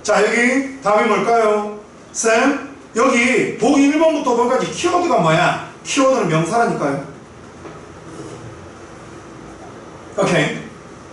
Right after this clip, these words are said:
키워드는 명사. 쌤, 그러면 나머지 살덩어리는 그 명사한테 정보를 더해줘라. 자, 여기 보세요. 이나 이엔지는 무조건 뭐만 떼어라 했지?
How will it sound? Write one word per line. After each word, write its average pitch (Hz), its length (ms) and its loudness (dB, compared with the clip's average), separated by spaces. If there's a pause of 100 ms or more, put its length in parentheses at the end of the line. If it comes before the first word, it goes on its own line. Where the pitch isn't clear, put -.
(100)
키워드는 214 440 2
명사. - 440 -2 (760)
쌤, 285 240 2
그러면 277 560 2
나머지 269 300 2
살덩어리는 269 1120 2
그 240 100 0
명사한테 233 560 2
정보를 214 380 2
더해줘라. 165 460 0 (180)
자, 220 140 2
여기 233 120 4
보세요. 233 320 4 (440)
이나 302 340 4
이엔지는 269 460 2
무조건 320 220 2
뭐만 277 260 4
떼어라 294 240 2
했지? 220 200 2